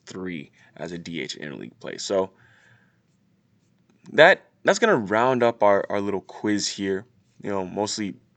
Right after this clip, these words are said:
pitchers hitting question. Actually, no, one more. Actually, I, I skipped one. Who is the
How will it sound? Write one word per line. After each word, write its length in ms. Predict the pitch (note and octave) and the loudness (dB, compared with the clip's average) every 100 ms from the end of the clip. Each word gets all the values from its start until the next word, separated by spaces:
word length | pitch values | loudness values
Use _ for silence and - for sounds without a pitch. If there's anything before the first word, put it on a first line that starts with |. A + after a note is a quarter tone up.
| _ _ _ _ _ | _ _ _ _ _
pitchers 640 | A#2+ - G2 F#2 - - _ _ _ | -8 -4 -4 -4 -10 -14 _ _ _
hitting 280 | - G2+ F#2+ | -2 -2 0
question. 560 | F#2+ F#2 - F2 F2+ - - - | -2 -2 -4 -12 -14 -20 -6 0
Actually, 220 | F#3+ G#3 | 2 4
no, 100 | C3 | 4
one 220 | A2+ E3 | 4 2
more. 200 | D3+ G#2+ | 0 -2
Actually, 380 | E2+ G#2 G#2+ - | -2 -4 -6 -4
I, 200 | - G2 | -2 -2
I 40 | |
skipped 400 | G2+ - A#2+ B2 | -2 -2 -2 -4
one. 240 | F2 C#2+ - _ _ - - - | -8 -10 -12 _ _ -20 -20 -12
Who 160 | - B3 | 6 8
is 100 | G#3+ | 8
the 160 | F#3+ | 4